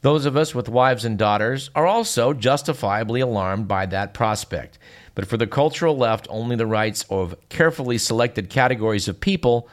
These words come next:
seem to matter." Anyway, I know in saying this, I'm not gonna endear myself to some of you,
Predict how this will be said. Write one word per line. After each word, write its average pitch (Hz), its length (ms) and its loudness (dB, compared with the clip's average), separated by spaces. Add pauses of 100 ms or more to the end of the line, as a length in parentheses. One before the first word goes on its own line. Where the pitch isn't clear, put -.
seem 85 300 -2
to 90 80 0
matter." 85 460 -4 (1500)
Anyway, 82 400 0
I 92 80 0
know 98 180 2
in 90 120 -2
saying 92 280 0
this, 87 200 0
I'm 85 160 -2
not 85 180 0
gonna 87 200 2
endear 87 400 2
myself 82 480 -2
to 85 80 -8
some 80 220 -2
of 71 80 -4
you, 87 260 0